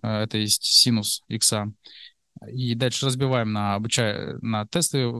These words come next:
на тестовую выборку, на обучающую выборку. А, дальше мы, <clears throat> а, функция train принимает, <clears throat> а, параметры оптимизатора, которые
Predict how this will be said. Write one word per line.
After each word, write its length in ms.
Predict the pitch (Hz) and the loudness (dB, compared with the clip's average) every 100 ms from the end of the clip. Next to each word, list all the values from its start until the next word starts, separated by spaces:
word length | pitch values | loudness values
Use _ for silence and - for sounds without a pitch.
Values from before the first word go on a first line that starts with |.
| - - 143 - _ _ - | -8 -10 -12 -16 _ _ -8
на 120 | 120 | -4
тестовую 360 | 160 160 147 135 | 0 2 2 2
выборку, 260 | 127 - 101 | -2 -2 -2
на 120 | 98 | -2
обучающую 500 | 101 113 160 143 131 | -4 -2 -2 0 0
выборку. 420 | 120 113 - 101 101 - - - - _ | -2 -2 -4 -6 -8 -12 -18 -20 -20 _
А, 240 | 113 101 98 117 143 _ _ _ _ _ - | -10 -6 -8 -10 -20 _ _ _ _ _ -2
дальше 300 | 156 - 123 | 0 2 2
мы, 200 | 123 117 - | 2 0 2
<clears throat> 420 | 170 147 - - _ _ _ _ _ _ _ _ _ _ | 2 2 -4 -14 _ _ _ _ _ _ _ _ _ _
а, 420 | 110 104 98 104 - - _ _ - - _ _ _ _ _ | 0 2 0 -2 -8 -14 _ _ -20 -20 _ _ _ _ _
функция 520 | - 147 - 120 107 107 | 0 2 4 2 0 -4
train 420 | - 170 202 190 156 _ _ _ _ _ _ _ _ | -4 0 2 2 -2 _ _ _ _ _ _ _ _
принимает, 520 | - 123 127 120 104 - | -2 2 4 2 -2 -8
<clears throat> 840 | - 143 120 107 98 101 - - - | 2 4 4 2 -2 -6 -8 -10 -10
а, 240 | - - - - - - _ | -12 -12 -14 -18 -20 -20 _
параметры 520 | 127 120 110 - 101 | -2 0 0 -4 -6
оптимизатора, 880 | 101 - - 127 131 208 - 156 147 - | -6 -6 0 0 2 0 0 -2 -2 -4
которые 460 | 131 117 113 113 | -6 -2 -2 -4